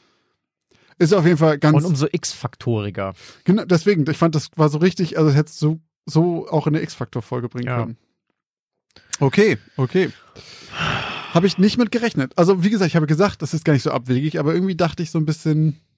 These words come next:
Speaker 1: vielleicht auch gerade deswegen, weil's so naheliegend, was heißt naheliegend, aber weil's halt eben so eine Geschichte ist, die einfach auch mal passieren kann.
Speaker 2: Ja. Ja, ich bin auch irgendwie echt, äh,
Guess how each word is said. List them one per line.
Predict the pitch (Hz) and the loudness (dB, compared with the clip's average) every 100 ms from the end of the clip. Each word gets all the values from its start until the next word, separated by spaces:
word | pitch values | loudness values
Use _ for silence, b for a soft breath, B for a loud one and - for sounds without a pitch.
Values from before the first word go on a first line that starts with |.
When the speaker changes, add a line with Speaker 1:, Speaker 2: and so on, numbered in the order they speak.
| _ _ | _ _
Speaker 1:
vielleicht | - 160 165 | 0 2 2
auch | 156 | 2
gerade | 151 151 | 4 4
deswegen, | 139 123 143 147 113 151 - | 4 2 2 0 -2 -10 0
weil's | 135 143 - | 2 2 0
so | 143 143 | -4 0
naheliegend, | 131 131 139 160 147 127 139 139 135 - | 0 2 2 4 4 2 0 0 -4 -6
was | 107 | -6
heißt | 107 | -4
naheliegend, | 107 107 104 104 - | 0 0 0 -2 -4
aber | 120 120 | 0 4
weil's | 120 - | 4 2
halt | 120 | 0
eben | 135 120 | 0 -2
so | 120 | 0
eine | 117 113 | 0 0
Geschichte | - 147 135 | 0 0 -2
ist, | 131 - | -4 -2
die | 127 | -2
einfach | 113 135 120 | 0 -2 0
auch | |
mal | 113 | -2
passieren | 110 120 - 135 123 | -2 -2 0 0 2
kann. | 147 131 160 | 2 4 0
Speaker 2:
Ja. | - B B B B B B B B B B | -6 B B B B B B B B B B
Ja, | 160 165 | 4 4
ich | |
bin | - 208 | 4 4
auch | 170 | 4
irgendwie | 170 180 165 | 4 4 4
echt, | - 160 - | 2 -2 -4
äh, | - 147 147 147 | 0 4 4 4